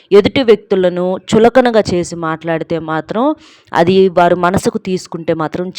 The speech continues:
చాలా గట్టిగా బాధ అనేది తగులుతుంది. అది కొంచెం మీకు ఇబ్బందిగా మారేటటువంటి అవకాశం అనేది ఉంటుందన్నమాట. నచ్చకపోతే ఆ వ్యక్తులకు దూరంగా ఉండండి. నచ్చితే మాట్లాడినప్పుడు, ఆ, ప్రేమగా మాట్లాడండి.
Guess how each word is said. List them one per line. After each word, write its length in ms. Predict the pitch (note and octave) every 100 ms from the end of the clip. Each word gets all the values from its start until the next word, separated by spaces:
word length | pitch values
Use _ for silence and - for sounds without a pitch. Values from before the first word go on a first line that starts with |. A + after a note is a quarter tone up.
| F3
చాలా 220 | D#3 F3
గట్టిగా 400 | E3 D3+ E3+ F3+
బాధ 300 | D3+ D3+ D#3
అనేది 320 | D#3 D#3 D3+
తగులుతుంది. 760 | - D3 D3+ D3 D#3 D#3+ C#4+ D#4 - _ -
అది 160 | E3 F3+
కొంచెం 380 | G3 F3+ F#3
మీకు 200 | F3+ E3
ఇబ్బందిగా 480 | E3 D3 F#3+ G3 F#3+
మారేటటువంటి 720 | E3 D#3 D#3+ D#3 D3 D#3 D3
అవకాశం 500 | D3 C#3+ D#3+ D#3+ E3
అనేది 260 | C#3+ D3+ D#3
ఉంటుందన్నమాట. 720 | D3 D3 D#3 D3 D3 D3 D3 - _ - _ -
నచ్చకపోతే 1080 | F#3+ F#3+ - C4 - A3 F#3+ E3+ E3+ F3+ -
ఆ 140 | F#3
వ్యక్తులకు 500 | F3 F3+ - A3+ A#3
దూరంగా 560 | D#3+ F3+ F3+ F#3 F#3+ G3
ఉండండి. 500 | D#3 D#3 D#3+ D3+ D3 _ _ _ _
నచ్చితే 680 | F#3+ G3+ - - - B3+ E4+
మాట్లాడినప్పుడు, 1120 | C4 F#3 F#3 G3 G3+ F#3+ F#3 E3+ A3 C#4+ F#4+ F#4 - -
ఆ, 200 | E3+ E3 - -
ప్రేమగా 520 | - F#3+ F#3+ G#3+ G3+
మాట్లాడండి. 720 | F3+ D#3 D3+ D#3+ D3+ D#3 C3+